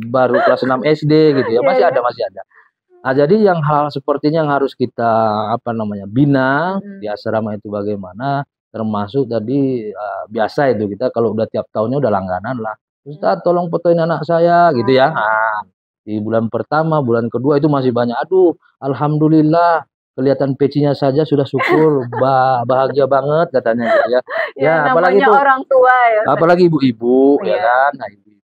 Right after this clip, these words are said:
Speaker 1: Tapi alhamdulillah dengan berjalannya waktu
Speaker 2: Hmm.
Speaker 1: gitu ya, sampai sekarang paling nanti empat bulan pertama, tiga bulan pertama itu sering itu minta
Speaker 2: Yang berat
Speaker 1: telepon,
Speaker 2: ya.
Speaker 1: nah, yang berat. Kemudian minta fotoin anaknya,
Speaker 2: Hmm.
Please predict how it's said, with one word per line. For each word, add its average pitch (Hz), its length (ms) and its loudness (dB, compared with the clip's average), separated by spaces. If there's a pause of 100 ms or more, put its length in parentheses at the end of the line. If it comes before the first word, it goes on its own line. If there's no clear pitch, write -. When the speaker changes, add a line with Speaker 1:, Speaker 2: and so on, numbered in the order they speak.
Speaker 1:
Tapi 104 500 -8
alhamdulillah 123 500 0
dengan 117 300 0 (260)
berjalannya 120 520 0
waktu 131 480 -2
Speaker 2:
Hmm. 156 480 4
Speaker 1:
gitu 98 240 -8
ya, 147 240 -4
sampai 117 320 -8
sekarang 156 240 -4
paling 156 320 -2
nanti 190 280 -6 (120)
empat 120 320 -4
bulan 117 320 -2
pertama, 143 480 -4
tiga 117 240 -4
bulan 113 160 -4
pertama 127 400 -2
itu 117 160 -2
sering 113 240 -2
itu 98 120 -10
minta 98 280 -16
Speaker 2:
Yang 131 320 -2
berat - 0 -
Speaker 1:
telepon, 113 480 0
Speaker 2:
ya. 113 40 -8 (120)
Speaker 1:
nah, 107 240 -4
yang 104 120 -12
berat. 95 220 -12 (340)
Kemudian 107 520 -8
minta 101 320 -12
fotoin 107 400 -4
anaknya, 135 800 -4
Speaker 2:
Hmm. 127 80 -18